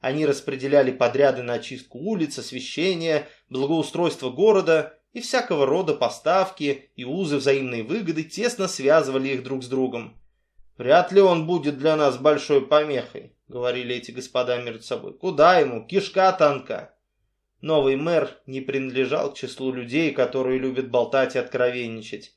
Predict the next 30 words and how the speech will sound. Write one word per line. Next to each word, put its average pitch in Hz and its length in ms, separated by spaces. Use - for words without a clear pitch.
Но 131 100
нельзя 196 380
сказать, 165 440
чтобы 127 320
он 175 180
был 196 120
замкнутым, 123 920
или 147 260
ему 139 240
не 135 80
хватало 135 480
простоты 131 540
и 170 40
непринужденности 127 1000
в 135 60
общении. - 680
Он 151 420
только 160 300
был 151 240
вечно 151 340
поглощен 139 560
своими 143 380
мыслями, 190 640
витал 127 300
в 139 60
облаках, 185 580
как 120 100
говорили 127 400
про 135 160
него, 143 420